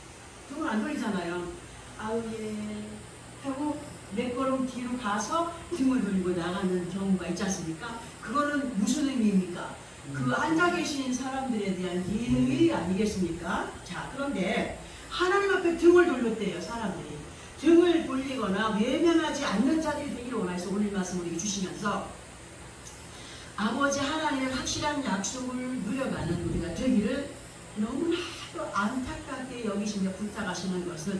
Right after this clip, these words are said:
Speaker 1: 이 말씀에서 느낄 수가 있어요. 그 앞서가신 선지들이 믿음의 조상도 있었고 믿음이 없는 조상들도 있었지만은 믿음이 없는 조상들이 내 앞에 악행을 하면서 등을 돌리고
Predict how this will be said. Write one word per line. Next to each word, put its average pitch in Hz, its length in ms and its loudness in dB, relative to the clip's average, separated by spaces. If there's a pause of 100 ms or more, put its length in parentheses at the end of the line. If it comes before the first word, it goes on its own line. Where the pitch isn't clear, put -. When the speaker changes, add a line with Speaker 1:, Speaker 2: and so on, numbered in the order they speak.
Speaker 1:
이 202 140 0
말씀에서 170 440 -4
느낄 175 300 -6
수가 - 240 -10
있어요. - 260 -12 (760)
그 311 280 6
앞서가신 330 800 4
선지들이 349 1120 4
믿음의 349 640 6
조상도 339 560 6
있었고 302 880 8 (240)
믿음이 330 320 6
없는 339 460 2
조상들도 320 440 2
있었지만은 202 800 2 (240)
믿음이 330 420 4
없는 330 520 2
조상들이 277 600 -4
내 196 120 -2
앞에 202 300 -4
악행을 311 500 -2
하면서 220 560 -2
등을 247 280 -4
돌리고 233 760 2